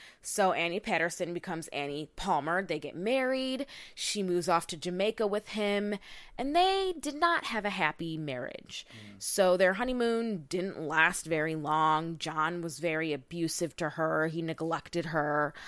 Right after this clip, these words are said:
Speaker 1: And as a result, Annie took on many lovers. She was very promiscuous. Uh, some of the s-,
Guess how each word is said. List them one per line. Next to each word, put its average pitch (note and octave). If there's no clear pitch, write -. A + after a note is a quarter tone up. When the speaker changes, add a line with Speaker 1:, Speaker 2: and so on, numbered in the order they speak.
Speaker 1:
And E3+
as F3+
a F3+
result, F4
Annie F#3+
took -
on C4
many G#4+
lovers. B4
She A#3
was B3+
very D#4+
promiscuous. -
Uh, E3+
some A3+
of A3+
the A#3+
s-, -